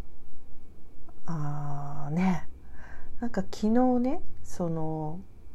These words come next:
えー、じらしプレイみたいにして、また終わってしまった、もう一個実はあるんですけどって言った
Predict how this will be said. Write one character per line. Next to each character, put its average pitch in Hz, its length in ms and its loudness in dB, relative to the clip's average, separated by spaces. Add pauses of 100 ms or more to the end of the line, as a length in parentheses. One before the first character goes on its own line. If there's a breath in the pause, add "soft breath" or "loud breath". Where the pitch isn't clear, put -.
(360)
え 156 640 -2 (1000 soft breath)
ー、 - 20 4
じ 190 160 4
ら 190 100 8
し - 160 4
プ 233 140 6
レ 262 140 10
イ 233 40 8
み 180 140 2
た 170 160 4
い 165 40 4
に 160 100 -2
し - 100 -10
て、 - 260 -2 (360 loud breath)
ま 160 100 0
た - 220 0
終 180 100 2
わ 180 80 4
っ 180 80 -2
て 180 80 0
し 180 160 -2
ま 170 140 0
っ - 60 -6 (120)
た、 196 340 4 (100)
も 196 280 2
う 247 80 6
一 262 60 0
個 190 180 0
実 170 260 -4
は 165 80 4
あ 170 60 4
る 170 100 -2
ん 160 60 -2
で 151 100 -2
す 147 100 -12
け 151 120 -4
ど 160 140 -2
っ - 20 -6
て 156 140 -10
言 147 100 -4
っ - 20 -8
た - 220 -4